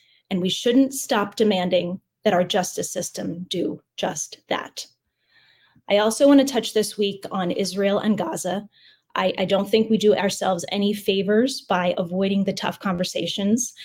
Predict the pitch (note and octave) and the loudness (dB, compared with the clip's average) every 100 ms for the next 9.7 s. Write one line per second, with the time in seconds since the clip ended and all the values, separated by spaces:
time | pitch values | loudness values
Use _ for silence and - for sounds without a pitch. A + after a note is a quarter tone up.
0 | - - - - G3+ G3 F#3+ - - _ | -18 -18 -10 -4 -2 0 -2 -4 -12 _
1 | _ - F3+ A3 G#3+ B3 B3 G#3 G3 - | _ -6 -4 0 2 2 2 0 0 0
2 | F#3 F#3 F#3 - F#3+ F#3 F3+ G#3 - F#3+ | 0 2 0 0 2 4 2 -2 -6 -4
3 | F#3 - F3+ G3 F#3 F#3 - G#3 G3 F#3+ | -4 -4 -4 0 0 0 -2 -4 -2 0
4 | F#3 - _ - F#3+ - E3 F#3+ F3 F3+ | 0 -2 _ -6 -6 -6 -6 -4 0 0
5 | F3+ F#3 G#3 F#3+ E3+ - - E3+ C#3 - | 0 -2 0 0 0 -4 -4 -2 -4 -10
6 | - - _ - A3 - - C#4+ G3 - | -20 -20 _ 0 0 -2 2 4 4 0
7 | - _ - F3+ - - D4 G3+ F3+ - | -10 _ -6 -6 -8 0 4 4 2 -8
8 | - F#3+ F3+ - - F3+ F3 F#3 F3 _ | -4 -2 -2 -6 -2 -2 -2 -4 -8 _
9 | F#3 F3+ F3 F3 - - - | 0 2 0 -2 -6 -8 -10